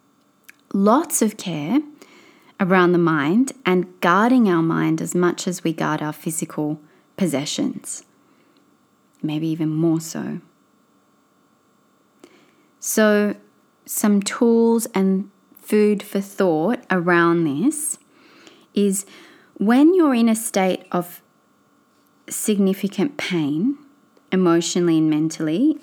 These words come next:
you're reliving a memory or something's come up for you. Maybe you're replaying a conversation that happened earlier on in the day or something that happened yesterday, something that might have been quite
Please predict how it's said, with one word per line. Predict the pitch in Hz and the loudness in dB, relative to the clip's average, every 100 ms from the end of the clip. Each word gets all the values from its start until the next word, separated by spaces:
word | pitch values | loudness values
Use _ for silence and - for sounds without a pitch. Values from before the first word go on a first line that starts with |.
| - | -4
you're | 185 180 | 0 0
reliving | 175 170 165 165 170 170 165 165 160 - | 0 0 2 2 2 2 2 0 -2 -2
a | 165 | 0
memory | 156 151 156 156 160 170 | 0 0 0 0 2 0
or | 165 170 | 0 -6
something's | 160 160 160 160 160 160 | -4 -4 -4 -2 -2 -2
come | - 160 | -4 -2
up | 156 160 | -2 -2
for | - 165 | -6 -6
you. | 156 143 165 302 - - _ _ _ _ _ _ _ _ _ _ _ _ _ _ _ - - - - - - | -4 -2 0 0 -2 -20 _ _ _ _ _ _ _ _ _ _ _ _ _ _ _ -20 -20 -20 -20 -6 2
Maybe | 214 | 4
you're | 208 190 | 4 4
replaying | 170 185 175 196 170 170 175 170 | 2 0 0 0 2 4 2 0
a | |
conversation | 165 196 175 180 170 165 - 165 | -2 -2 -2 0 -2 -2 -2 -2
that | 160 - | -2 -4
happened | - 160 165 160 160 165 160 - - - - | -4 -4 -2 0 2 0 -4 -16 -20 -20 -6
earlier | 185 175 165 165 | 0 2 4 2
on | 160 | 2
in | 160 | 2
the | 160 | 2
day | 156 170 165 160 | 2 2 2 0
or | 160 165 | -2 -2
something | 180 165 165 | -2 -2 -2
that | 165 | -4
happened | 160 160 165 165 | -4 -6 -2 -2
yesterday, | 170 160 - 160 156 156 | -2 -4 -4 -2 -2 -2
something | 160 - 165 175 170 | -4 -4 -2 0 -2
that | 160 | 0
might | 165 160 160 | 0 0 -2
have | - 156 156 - - - - - | -4 -4 -4 -10 -20 -20 -12 -2
been | 185 180 | 0 0
quite | - 180 165 - - - | 0 2 2 0 -6 -12